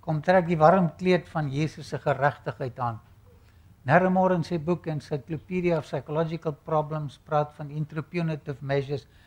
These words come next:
waar mense hulle straf aan mekaar, die gedragspatroon, as gevolg van iets wat hulle in die verlede gedoen het.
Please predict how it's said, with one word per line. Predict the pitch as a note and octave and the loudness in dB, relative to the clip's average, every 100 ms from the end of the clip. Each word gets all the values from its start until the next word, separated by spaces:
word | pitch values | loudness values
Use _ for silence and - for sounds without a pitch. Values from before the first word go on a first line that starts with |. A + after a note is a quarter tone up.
| _ _ _ | _ _ _
waar | B2+ D3+ | 2 2
mense | D3 F3 G#3+ - G#3 | 4 2 2 2 2
hulle | F#3+ F#3 | 2 0
straf | - - _ G3 G3 E3+ - - _ _ | -4 -16 _ 0 2 2 0 -20 _ _
aan | - G3+ G3 F#3+ | -2 0 0 0
mekaar, | F#3+ - _ E3+ D3+ C3+ A#2+ | -4 -6 _ -2 0 -2 -8
die | - | -12
gedragspatroon, | C3 D3 D#3 - D3 - D3 B2+ - _ _ D3+ | -4 0 -2 -4 -16 -8 -6 -6 -10 _ _ -8
as | - | -6
gevolg | F#3 - A3+ A3 | -6 0 0 0
van | G#3+ G3+ | -2 -6
iets | G#3+ - | -6 -6
wat | G#3 | -4
hulle | G#3 | -2
in | G#3 | -2
die | G3+ | -2
verlede | G3+ G#3 G#3+ G3+ | -2 2 2 2
gedoen | G3+ E3+ F#3+ F3 | 0 0 0 0
het. | B2 | -2